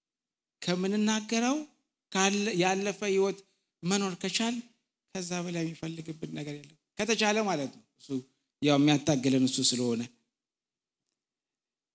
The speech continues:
ሰውን ስታየው የግባት በቃልና በኑሮ ስንኖር ስናድግ ሰውን ስናይ ሰውየውን ሳይሆን በእግዚአብሔር አምሳል እንደተፈጠረ እናየዋለን።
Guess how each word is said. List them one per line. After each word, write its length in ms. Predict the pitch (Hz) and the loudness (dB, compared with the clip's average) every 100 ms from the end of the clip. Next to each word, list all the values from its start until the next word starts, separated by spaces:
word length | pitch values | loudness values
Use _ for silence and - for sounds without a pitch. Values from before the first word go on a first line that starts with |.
| _ _ _ _ _ _ - | _ _ _ _ _ _ -6
ሰውን 300 | - 190 190 | -2 0 2
ስታየው 520 | 175 165 - 120 123 190 _ _ _ _ _ _ _ - | 2 0 -4 -4 -4 -8 _ _ _ _ _ _ _ -2
የግባት 440 | 127 123 139 135 117 | -2 0 -2 -2 -4
በቃልና 500 | 143 143 135 135 127 | -6 -2 2 4 6
በኑሮ 300 | 120 120 117 117 107 - _ _ _ - | 4 2 2 0 -4 -12 _ _ _ -6
ስንኖር 400 | 135 117 113 117 | -4 -4 -6 -2
ስናድግ 600 | - 139 139 139 147 190 - _ _ _ _ - | 0 2 2 2 -2 -4 -8 _ _ _ _ 0
ሰውን 280 | - 185 185 | 4 6 6
ስናይ 440 | 185 180 180 214 233 - _ _ - | 4 4 0 -2 -2 -10 _ _ -6
ሰውየውን 600 | - 165 175 160 147 131 | 2 6 8 8 6 6
ሳይሆን 360 | 151 156 185 110 _ _ _ _ _ | 6 4 2 -2 _ _ _ _ _
በእግዚአብሔር 440 | 139 127 135 127 123 | -2 2 2 2 0
አምሳል 380 | 120 - 117 113 _ _ _ _ 120 | -2 -2 -2 -8 _ _ _ _ -20
እንደተፈጠረ 640 | 120 113 110 110 - 110 | -18 -16 -16 -16 -14 -18
እናየዋለን። 480 | 110 107 107 113 | -18 -20 -20 -20